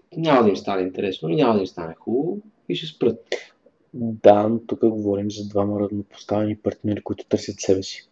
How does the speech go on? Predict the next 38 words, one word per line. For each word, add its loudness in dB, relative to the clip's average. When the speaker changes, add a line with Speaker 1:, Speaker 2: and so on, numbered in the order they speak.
Speaker 1:
И -2
какво 6
става, 4
ако 2
единият 6
вече, 4
примерно, -2
опитвал, 0
Speaker 2:
Ако 2
Speaker 1:
а 6
Speaker 2:
единият 6
Speaker 1:
другия 8
Speaker 2:
вече 10
е 10
Speaker 1:
не? 6
Speaker 2:
опитвал, 4
това 0
е 8
Speaker 1:
Или 12
ако 0
Speaker 2:
съвсем 4
Speaker 1:
и-, 0
Speaker 2:
трето 10
Speaker 1:
или 8
Speaker 2:
нещо. 10
Speaker 1:
нещо 4
повече, 4
вече -2
се -4
осъзнал, -6
вече 0
знае -6
точно -2
какво 0
иска, -2
опитал -2
е -2
доста. -4